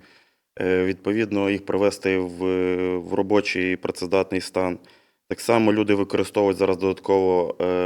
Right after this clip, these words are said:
електрогенератори. Е, це також є небезпека. Е,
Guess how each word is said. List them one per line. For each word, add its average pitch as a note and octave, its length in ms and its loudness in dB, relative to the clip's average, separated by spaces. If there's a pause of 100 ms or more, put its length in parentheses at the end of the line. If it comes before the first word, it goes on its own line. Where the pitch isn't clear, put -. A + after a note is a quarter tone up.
(260)
електрогенератори. G2+ 1120 0 (800)
Е, F#2 140 -2
це - 160 -6
також G2 520 -2
є F#2+ 100 0
небезпека. F#2+ 920 0 (120)
Е, F#2 840 0